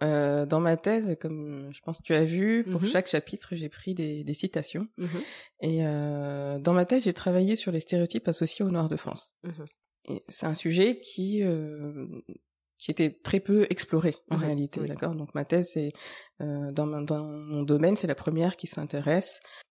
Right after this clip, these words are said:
Speaker 1: presque la première qui s'intéresse aux Noirs de France.
Speaker 2: Mhm.
Speaker 1: Et, euh, on n'a jamais eu d'études sur le contenu des stéréotypes associés aux Noirs de France. Donc,
Speaker 2: Mhm.
Speaker 1: j'ai commencé par faire une étude sur qu'est-ce que les stéréotypes associés aux Noirs de France. Et pour illustrer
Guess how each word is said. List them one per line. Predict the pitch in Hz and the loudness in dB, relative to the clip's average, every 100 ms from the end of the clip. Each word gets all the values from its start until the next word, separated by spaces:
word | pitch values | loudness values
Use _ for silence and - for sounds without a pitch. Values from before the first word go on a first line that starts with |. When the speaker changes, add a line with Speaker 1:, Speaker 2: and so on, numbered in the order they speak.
| _ - | _ -2
Speaker 1:
presque | 170 - | -2 -2
la | - | -8
première | - 113 165 180 | -6 0 2 2
qui | 175 | 0
s'intéresse | 156 147 160 180 | 0 4 2 2
aux | 160 | -2
Noirs | 156 143 | -2 -4
de | |
France. | 135 - 196 233 | -6 -2 -2 -2
Speaker 2:
Mhm. | 180 165 | -6 -2
Speaker 1:
Et, | 160 151 | 2 2
euh, | 147 143 143 143 143 | 2 0 -2 -4 -2
on | 151 | 2
n'a | 156 | 2
jamais | 160 165 | 4 6
eu | 190 175 | 6 4
d'études | 156 - 220 | 2 2 0
sur | 170 | 0
le | 151 | 0
contenu | - 185 - 196 240 - - _ _ _ | 2 0 2 4 4 2 -14 _ _ _
des | 160 | -2
stéréotypes | 165 160 156 156 208 | 0 0 0 0 0
associés | 165 160 - 185 | 0 0 -4 -4
aux | |
Noirs | 170 151 156 | -2 -2 -2
de | |
France. | 151 - 147 - 185 | -4 -8 -12 -12 -8
Donc, | 180 | -6
Speaker 2:
Mhm. | 156 - - - - | -8 -14 -20 -20 -6
Speaker 1:
j'ai | 156 | -2
commencé | 156 156 208 | 0 2 2
par | 202 151 | 0 -2
faire | 160 | -2
une | 156 160 | 0 2
étude | 170 214 - | 0 -4 -4
sur | 165 - _ | -6 -8 _
qu'est-ce | - 233 233 - | 2 2 2 -10
que | - | 0
les | 185 170 | 2 2
stéréotypes | - 165 160 - 160 | 0 -2 -2 -2 -6
associés | 156 151 170 | -6 -8 -6
aux | |
Noirs | 165 151 | -6 -6
de | 147 | -10
France. | - - - - - - | -12 -20 -20 -20 -20 -6
Et | 160 | -6
pour | - 202 | 0 4
illustrer | 208 190 196 - - 190 185 - | 6 6 4 2 0 2 2 -4